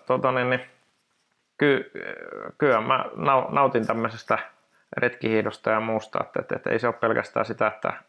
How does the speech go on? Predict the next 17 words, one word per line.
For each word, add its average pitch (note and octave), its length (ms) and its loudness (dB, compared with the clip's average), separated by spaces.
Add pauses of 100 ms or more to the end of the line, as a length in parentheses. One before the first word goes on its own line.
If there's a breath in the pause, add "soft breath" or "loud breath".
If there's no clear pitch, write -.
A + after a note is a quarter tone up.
vaikka - 180 -6
se A2+ 80 2
onkin A2+ 220 0
hieno A2 200 4
mennä A2 260 0
verenmaku G#2+ 440 0
suussa - 360 -2
ja G1+ 120 0
laittaa A2 360 0
itse A2+ 320 0
ahtaalle, A2 500 2
niin, A2+ 200 -4 (520 soft breath)
niin, - 120 -4
niin - 240 -4
ihan A2 240 -2
se, A2 120 0
että, A2 260 -4